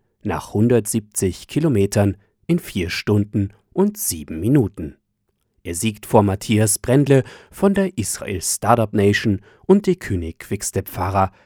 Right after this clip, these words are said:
Ian Garson. Die Gesamtwertung der vier Tage langen Rundfahrt geht an Nairo Quintana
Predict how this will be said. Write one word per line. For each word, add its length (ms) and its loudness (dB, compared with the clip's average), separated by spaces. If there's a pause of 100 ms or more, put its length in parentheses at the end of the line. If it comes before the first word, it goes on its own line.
(140)
Ian 400 -4 (100)
Garson. 680 -4 (880)
Die 60 -16
Gesamtwertung 760 2 (300)
der 100 4
vier 240 -2
Tage 300 0
langen 260 -2
Rundfahrt 580 2 (280)
geht 180 0
an 160 2
Nairo 340 -2
Quintana 680 -4